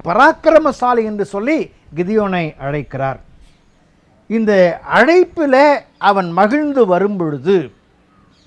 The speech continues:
அவனுடைய தொய்ந்து போன உள்ளம், "ஏன் எங்களுக்கு இப்படி நேரிடுவானேன்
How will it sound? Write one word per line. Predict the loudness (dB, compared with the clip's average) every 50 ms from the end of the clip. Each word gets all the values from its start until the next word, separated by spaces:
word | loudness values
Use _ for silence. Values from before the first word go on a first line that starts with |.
| _ _ _ _ _ _ _ _ _ _ _
அவனுடைய | -6 -4 -4 -2 -4 -4 -4 -2 -2 -2 0 0 0 0 0 -2 -4 -10 _ _ _ _ _ _ -2
தொய்ந்து | 2 4 4 4 4 2 2 2 4 4
போன | 4 4 4 4 2 0
உள்ளம், | 0 -2 -4 -6 -8 -8 -12 _ _ _ _ _ _ _ _ _ _ _ _ _ _ _ _ _ _ _ -20 -12
"ஏன் | -4 2 4 6 6 6 6 4
எங்களுக்கு | 2 0 0 0 0 2 0 0 -2 -4 -6
இப்படி | -6 0 2 2 2 2
நேரிடுவானேன் | 0 -2 0 0 2 2 2 2 2 2 0 0 0 -2 -4 -6 -8 -10 -14